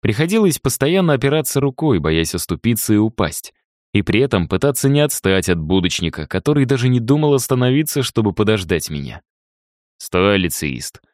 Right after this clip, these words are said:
сказал учитель, но слишком поздно, я все же налетел на него.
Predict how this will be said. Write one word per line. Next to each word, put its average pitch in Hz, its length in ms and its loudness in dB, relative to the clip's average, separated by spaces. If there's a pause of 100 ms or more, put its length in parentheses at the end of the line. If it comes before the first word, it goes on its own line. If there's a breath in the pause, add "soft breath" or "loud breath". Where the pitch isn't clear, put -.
(320)
сказал 151 320 0
учитель, 165 480 0
но 120 120 2
слишком 139 500 0
поздно, 101 480 0 (180)
я 101 160 2
все 110 160 0
же 101 140 2
налетел 101 480 2
на 78 80 -2
него. 71 340 -10